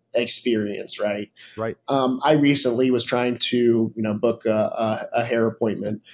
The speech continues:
Speaker 1: and I got to a point where I was able to schedule it and I wasn't able to pay for it. Guess what that did? I had to stop right there. I walked away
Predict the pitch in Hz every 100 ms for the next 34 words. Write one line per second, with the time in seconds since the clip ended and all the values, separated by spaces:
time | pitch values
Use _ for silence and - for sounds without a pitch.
0 | - - - 135 127 123 123 - 127 143
1 | 170 196 160 - 143 135 113 110 117 117
2 | 120 117 113 110 - 113 123 131 120 120
3 | 113 113 107 107 - - - - 50 -
4 | - _ _ _ _ 147 151 160 147 113
5 | - 147 - _ _ _ 123 151 147 -
6 | - 117 117 131 143 - 113 107 107 -
7 | - 123 131 123 - 113 101 98 113